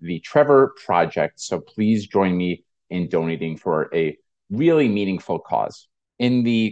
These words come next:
coaching and leadership development space, I think it's really common. One of the pitfalls is that people take themselves too seriously. And my favorite thing about Ricki is the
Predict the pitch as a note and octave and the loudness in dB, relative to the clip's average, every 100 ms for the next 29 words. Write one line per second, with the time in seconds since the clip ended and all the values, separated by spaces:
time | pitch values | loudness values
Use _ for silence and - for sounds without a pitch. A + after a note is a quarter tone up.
0 | - E3+ F3+ - F#3 D3 B2 G#2+ A2 A2 | -2 -2 0 0 -2 -2 -4 -2 -4 -4
1 | - A#2 - F#2+ F#2+ F#2+ E2+ F#2+ F2 _ | -4 -6 -6 -2 -2 -2 -6 -10 -12 _
2 | - - - E2+ E2 - - _ G2 G2+ | -20 -8 -2 -2 -2 -8 -16 _ -2 -2
3 | - D3 D3+ - A#2 - F2+ A2 D3+ D#3+ | 0 0 0 2 2 2 0 6 8 8
4 | D#3+ D#3 D#3 D3+ _ _ _ _ _ - | 6 6 4 0 _ _ _ _ _ 0
5 | C3 B2+ F2+ E2+ F2+ B2 C#3 - D3+ - | 2 2 2 -2 0 2 2 0 -4 -2
6 | - F#2 F2 F2+ - G2+ G2 F#2 F#2+ F#2 | 2 4 4 0 -4 -4 -4 -4 -2 0
7 | F#2 - _ _ _ C3+ C#3+ C#3 B2+ A#2+ | 0 -4 _ _ _ -2 -2 -2 -8 -6
8 | G#2 - G2+ F2+ - G2 - D#2 C2+ - | -6 0 0 0 -10 -10 -4 -4 -4 -8
9 | G1+ - _ _ _ _ G#2+ G2 F#2 - | -12 -12 _ _ _ _ -2 0 0 0
10 | E3+ F3+ E3 - C3 A2+ A2 G#2 F#2+ F#2 | 2 4 2 0 0 0 0 -2 -2 -4
11 | G2 - F#2+ F#2 - F#2 F#2 F2+ E2+ E2+ | -6 -6 -6 -6 -2 0 0 -2 -8 -10
12 | F2 F#2 F2 F2 | -6 -4 -2 -4